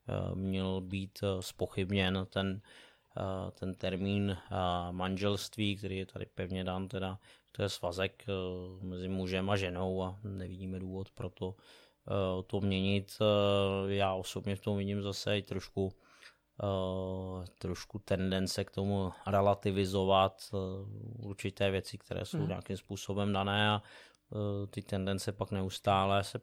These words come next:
Speaker 1: posouvají v té, eh, společnosti dál a dál a, eh, když už tady nějaký zaběhlý pojem, tak to, tak to relativizujeme, tak za chvíli už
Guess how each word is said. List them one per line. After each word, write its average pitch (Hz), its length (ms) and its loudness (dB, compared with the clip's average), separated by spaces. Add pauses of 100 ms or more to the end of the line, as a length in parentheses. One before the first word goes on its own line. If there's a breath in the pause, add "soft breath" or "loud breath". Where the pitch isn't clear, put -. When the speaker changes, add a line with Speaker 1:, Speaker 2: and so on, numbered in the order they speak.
(140)
Speaker 1:
posouvají 101 920 4 (400 soft breath)
v - 100 -20
té, 101 380 4
eh, 98 320 -2
společnosti 98 760 -4
dál 104 240 8
a 107 60 6
dál 104 340 6
a, 107 120 4 (460 loud breath)
eh, - 40 -10 (460)
když 95 220 -12
už 98 100 -12
tady 101 220 -2
nějaký 95 320 -2
zaběhlý 98 640 2 (220)
pojem, 101 520 4
tak - 180 -4
to, 101 360 0
tak - 160 -8
to 104 140 0
relativizujeme, 101 720 2
tak 101 120 0
za 95 100 -6
chvíli 92 280 -6
už - 500 -10